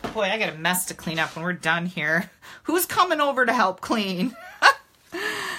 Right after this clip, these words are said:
And here is our petals. So while this works, I'm not really excited about the ink getting inside these petals. And, um,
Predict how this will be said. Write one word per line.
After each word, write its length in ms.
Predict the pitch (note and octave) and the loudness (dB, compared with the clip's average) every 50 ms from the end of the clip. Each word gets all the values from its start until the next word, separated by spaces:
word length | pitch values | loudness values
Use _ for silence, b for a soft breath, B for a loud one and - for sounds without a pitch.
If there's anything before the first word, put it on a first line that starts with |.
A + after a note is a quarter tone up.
| B B B B B B B - | B B B B B B B 0
And 220 | B3 C4 B3+ C#4 | 2 2 2 2
here 320 | D#4 - - C4 C#4 D4 C#4+ | -2 -4 -2 0 2 2 2
is 220 | - - C4+ B3+ | 0 0 2 4
our 160 | B3+ A#3+ A3+ | 4 4 2
petals. 840 | A3 - - C#4+ A3 G#3 F3+ D#3+ C#3+ A#2 A#2 E3 - - - F3+ F3+ | 0 -2 0 2 2 2 2 0 -2 -4 -6 -6 -6 -6 -4 -2 0
So 340 | - - C#4 C4 B3+ B3 | 2 2 4 4 4 2
while 440 | B3+ G#3+ B3+ C4 C4 C4+ C#4+ D#4+ F4+ | 2 6 6 8 8 8 6 4 2
this 320 | D#4 F4 E4 F4 E4+ - B3 | 2 0 0 0 0 -2 -2
works, 600 | A3 G#3 A3 A3 A3+ B3 C#4+ D#4 - - - - - | 2 4 6 6 6 6 4 0 -2 -6 -4 0 0
I'm 460 | A3 A3+ A3 A3+ A3+ A3+ A3 A3 A3 | 2 2 2 2 2 2 2 2 4
not 340 | A3 A#3 B3+ D4+ E4+ - - | 6 6 6 4 2 0 -2
really 260 | A3+ A#3 A3 A3+ A3 | -4 -2 -2 -2 -2
excited 580 | G3+ G3 - - - A3+ G3+ G3+ G3+ G#3 G#3 G#3 | -2 -2 -2 0 2 2 2 2 0 -2 -2 -2
about 420 | G3+ F#3 E3+ D#3 D#3 D#3 - - | -2 0 2 0 0 0 -2 -6
the 120 | - - | -10 -6
ink 300 | - G3+ F#3+ F#3+ F#3+ - - F#3+ | -4 -2 -4 -4 -6 -10 -8 -4
getting 260 | G3 F#3+ F#3+ F#3+ F#3 | -4 -2 -2 -2 -4
inside 440 | - G3 G3 F3+ - G3+ F#3 F#3 F3 | -4 -4 -4 -2 0 0 0 0 0
these 180 | F3 F3 E3+ - | -2 -4 -4 -6
petals. 680 | - - - B3+ C4 F3+ A#2 F#2+ F2+ - - - - - B B B B B B B B B B B B B - | -6 -2 0 0 0 0 -4 -6 -4 -4 -4 -4 -4 -6 B B B B B B B B B B B B B 0
And, 520 | A3+ A3 A3+ A3 A3 G#3+ G#3+ G#3+ G#3+ G#3+ | 2 4 4 4 4 2 0 0 -2 -2
um, 580 | - - A3 G#3+ G#3 G3+ G3 F#3+ F#3+ F3+ F#3 | 0 2 4 4 4 4 2 0 -2 -6 -10